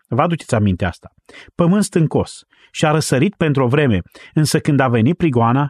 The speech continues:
ce s-a întâmplat? S-a ofilit și a murit.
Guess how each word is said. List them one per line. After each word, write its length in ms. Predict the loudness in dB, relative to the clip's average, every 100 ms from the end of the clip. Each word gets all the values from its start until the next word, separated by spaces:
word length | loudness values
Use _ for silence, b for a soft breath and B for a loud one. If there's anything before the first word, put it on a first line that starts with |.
| -4
ce 120 | -6
s-a 140 | -2
întâmplat? 460 | -2 -2 -2 -4 -8 _ _ b b b
S-a 200 | -8 -2
ofilit 380 | 0 0 -2 -2
și 100 | -2
a 40 |
murit. 400 | 0 0 -2 -10